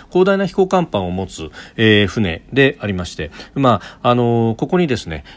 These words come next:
えー、エフ三十五であるとか、えー、あるいは、あの、オスプレイを、おー、扱うことができると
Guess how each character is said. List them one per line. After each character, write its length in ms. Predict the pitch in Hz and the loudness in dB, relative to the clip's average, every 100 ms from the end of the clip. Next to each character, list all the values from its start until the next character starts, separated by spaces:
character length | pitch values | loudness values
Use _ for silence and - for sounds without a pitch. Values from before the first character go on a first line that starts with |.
| - | -2
え 420 | 104 101 92 90 | 2 4 2 0
ー、 40 | 170 | 0
エ 20 | |
フ 140 | 147 | 0
三 220 | 147 139 | -2 -2
十 180 | 104 92 | -2 -2
五 240 | 92 92 - | -2 -4 -4
で 100 | 107 | -4
あ 80 | 95 | -4
る 80 | 82 | -4
と 140 | 76 | -10
か、 180 | - - - - - | -14 -14 -16 -16 -2
え 80 | 139 | 2
ー、 40 | |
あ 60 | 131 | 2
る 80 | 143 | 2
い 80 | 123 | 2
は、 240 | 113 113 - - | 2 0 -4 -2
あ 140 | 113 | 2
の、 380 | 110 104 104 180 | 2 2 2 0
オ 60 | |
ス 120 | 175 - | -2 0
プ 100 | 117 | -2
レ 200 | 87 80 | -2 -6
イ 100 | - | 0
を、 1000 | 156 151 - 120 113 107 101 95 90 92 | 2 4 4 4 6 4 4 2 0 -2
お 60 | - | -6
ー、 40 | |
扱 240 | 123 - 135 | -6 0 0
う 60 | |
こ 100 | 120 | 2
と 100 | 147 | 0
が 100 | 135 | 0
で 100 | 92 | 0
き 100 | 92 | -2
る 120 | 95 | -4
と 180 | - - | -4 -10